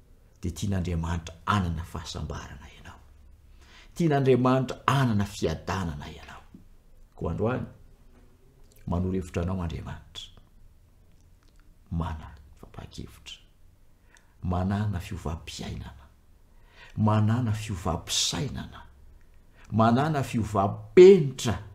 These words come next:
Ary dia izao, ekeo amin'Andriamanitra ny fahotanao. Dia ho avotan'Andriamanitra ianao. Ary omen'Andriamanitra lalana azo antoka ianao.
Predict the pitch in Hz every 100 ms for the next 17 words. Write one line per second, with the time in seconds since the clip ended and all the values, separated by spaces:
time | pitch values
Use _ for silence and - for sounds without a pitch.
0 | - - - - - - - - - 80
1 | - 78 67 - 65 - - - - -
2 | - - - 87 - 95 87 80 82 76
3 | 69 67 78 - 67 - - - - -
4 | - - - - - - - - - -
5 | - - 78 - - - - - - -
6 | - - - - - - - - - -
7 | - - - - - - 80 78 80 82
8 | 73 73 73 76 80 - - 65 62 -
9 | 67 69 - - - - - - - -